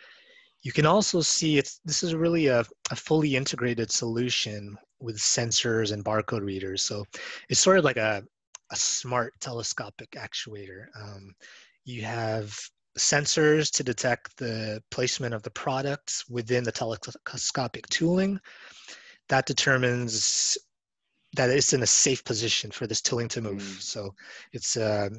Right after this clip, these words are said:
Speaker 1: you know, it prevents crashes and, and the like. And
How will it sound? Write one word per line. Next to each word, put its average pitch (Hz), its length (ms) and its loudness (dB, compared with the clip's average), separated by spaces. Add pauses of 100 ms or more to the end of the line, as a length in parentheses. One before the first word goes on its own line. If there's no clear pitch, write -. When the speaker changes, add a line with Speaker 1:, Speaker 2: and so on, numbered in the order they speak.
Speaker 1:
you 110 80 -8
know, 107 100 -6
it 127 120 -6
prevents - 720 0 (140)
crashes 101 640 0
and, 107 140 -10
and 104 200 -8
the 101 60 -4
like. 98 440 -8
And 98 200 -14